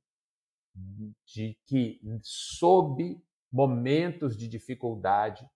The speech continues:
os riscos das atividades aumentam. Seja a suinocultura, né? Seja, é, a questão da, da,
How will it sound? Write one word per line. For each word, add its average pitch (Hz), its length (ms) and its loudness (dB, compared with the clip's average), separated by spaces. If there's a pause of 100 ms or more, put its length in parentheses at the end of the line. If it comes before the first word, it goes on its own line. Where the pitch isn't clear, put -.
(200)
os - 360 -2
riscos 139 680 -8 (260)
das 127 540 4
atividades 104 1000 -4
aumentam. 113 560 -2 (760)
Seja 113 260 0
a - 20 0
suinocultura, 139 920 -4 (460)
né? 151 400 2 (260)
Seja, 123 720 0 (220)
é, 107 640 -2 (100)
a 123 140 -2
questão 117 540 -2
da, 101 320 -2
da, 101 400 -8